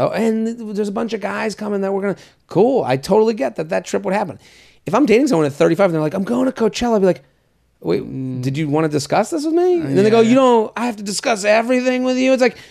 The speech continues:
Speaker 1: well, are we growing at the same rate
Speaker 2: Yeah.
Speaker 1: here? Uh,
Speaker 2: Yeah.
Speaker 1: we're in different places, maybe.
Speaker 2: Yeah.
Speaker 1: She might have to admit that we're at different places of life. I'm looking to go out and have fun and meet new people.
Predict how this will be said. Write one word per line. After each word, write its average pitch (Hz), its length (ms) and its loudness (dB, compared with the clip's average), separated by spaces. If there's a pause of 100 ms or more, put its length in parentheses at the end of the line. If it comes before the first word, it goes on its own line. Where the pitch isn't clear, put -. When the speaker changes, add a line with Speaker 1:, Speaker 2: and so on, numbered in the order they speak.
(400)
Speaker 1:
well, 254 140 4
are 233 140 4
we 302 180 6
growing 254 560 4
at 226 100 -2
the 185 80 -2
same 220 680 -2
rate 233 320 4
Speaker 2:
Yeah. 359 240 4
Speaker 1:
here? 349 300 2
Uh, - 140 -8
Speaker 2:
Yeah. 285 220 -2
Speaker 1:
we're 381 220 6
in 262 100 4
different 254 300 2
places, 370 460 2
maybe. 120 420 -8
Speaker 2:
Yeah. 143 260 -8
Speaker 1:
She - 200 -2
might 381 180 4
have 247 160 2
to 226 140 2
admit 202 240 0
that 170 80 2
we're 185 220 2
at 151 100 -4
different 170 260 -4
places 143 280 -2
of 127 80 -6
life. 120 280 -8
I'm 180 260 -2
looking 175 320 -4
to 120 80 -8
go 135 220 -2
out 160 160 0
and 123 100 -12
have 135 220 -10
fun 127 240 -8
and 113 80 -10
meet 131 220 -10
new 143 100 -6
people. 127 460 -8